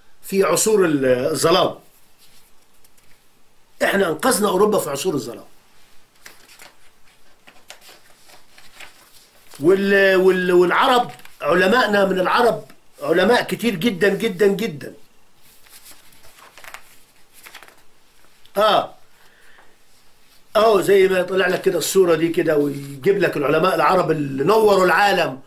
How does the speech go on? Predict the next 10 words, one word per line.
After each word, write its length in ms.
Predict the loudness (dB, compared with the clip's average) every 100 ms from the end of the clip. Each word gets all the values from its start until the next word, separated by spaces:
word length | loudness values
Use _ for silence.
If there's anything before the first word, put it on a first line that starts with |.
| -20 _
وانقذوا 600 | -8 -2 -2 -2 -2 0
اوروبا 460 | 4 4 4 2 0
في 140 | 0
عصور 340 | -4 0 0 0
مش 140 | -2
عارف 260 | -4 -4 -2
ايه 100 | 0
وال-، 300 | 0 -2 -10 -14 -20 -16
وعصور 320 | -14 -4 -2
النهضة. 400 | -2 -4 -6 -10